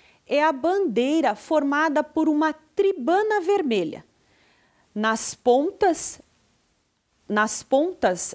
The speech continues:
a gente tem o vermelho, ao centro a parte branca,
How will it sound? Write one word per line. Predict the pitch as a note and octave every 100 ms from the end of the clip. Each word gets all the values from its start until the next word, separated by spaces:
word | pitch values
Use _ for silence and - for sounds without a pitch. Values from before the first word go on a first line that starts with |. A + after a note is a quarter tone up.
| _
a | - G#3
gente | G#3 G3+ -
tem | G3+ G3 D#3 -
o | - F3+
vermelho, | F3 E3+ D#3+ D3+ D#3+ C#4 A4 _ _ _ _ _ _ _ - _ -
ao | C#4 E4+ G#4+
centro | - - D4+ A3+ F#3+ - D#3+ - _ _ _ _
a | F3+
parte | - E3 C#3+ - C#4+
branca, | C4 G#3 G3+ F#3+ F#3+ C4+